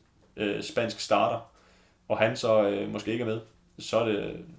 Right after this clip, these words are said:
så, så er det jo lige for, at, øh, sådan noget som det her kan ske. Så det er jo de bærende spillere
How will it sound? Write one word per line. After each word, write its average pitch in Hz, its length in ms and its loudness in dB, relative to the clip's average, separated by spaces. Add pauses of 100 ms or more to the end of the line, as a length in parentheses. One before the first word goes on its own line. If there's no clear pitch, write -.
(140)
så, - 380 -4
så 117 100 -4
er 110 40 -2
det 113 60 0
jo 110 60 2
lige 120 140 -2
for, 110 340 0
at, - 280 -10
øh, 104 140 -8
sådan 110 140 -8
noget 107 140 -4
som 104 100 -8
det 107 120 -4
her 104 80 -4
kan 98 100 -10
ske. 107 280 -6
Så 98 100 -6
det 104 80 -6
er 104 40 2
jo 101 120 2
de - 80 -4
bærende 139 260 -2
spillere 131 500 -4